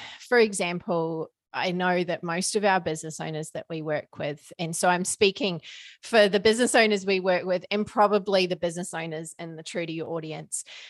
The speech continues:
they spend a lot of time on Instagram. They might be a little bit on LinkedIn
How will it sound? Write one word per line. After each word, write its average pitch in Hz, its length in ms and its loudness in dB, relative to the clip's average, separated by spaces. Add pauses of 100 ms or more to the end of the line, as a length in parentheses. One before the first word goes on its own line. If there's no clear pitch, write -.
(180)
they 233 220 6
spend 240 320 4
a 208 40 6
lot 170 200 2
of 170 100 -2
time 160 340 -2
on 151 140 -4
Instagram. 208 840 2
They 170 100 0
might 165 280 -4
be 170 120 -2
a 165 60 -2
little 190 260 0
bit 202 180 2
on 185 300 0 (120)
LinkedIn 190 800 -2